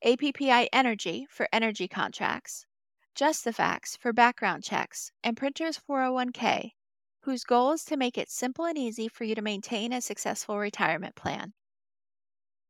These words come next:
These companies are A I C C associate members and want to help out their fellow members. Learn more about our affinity partners at A I C C box dot org slash savings.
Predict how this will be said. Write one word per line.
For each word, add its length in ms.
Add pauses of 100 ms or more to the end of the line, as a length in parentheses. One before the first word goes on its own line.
(100)
These 240
companies 500
are 180
A 160
I 120
C 200
C 220
associate 540
members 520
and 140
want 180
to 60
help 240
out 180
their 140
fellow 320
members. 580 (600)
Learn 200
more 200
about 280
our 160
affinity 440
partners 640 (160)
at 220
A 160
I 100
C 220
C 240
box 480
dot 240
org 380
slash 420
savings. 800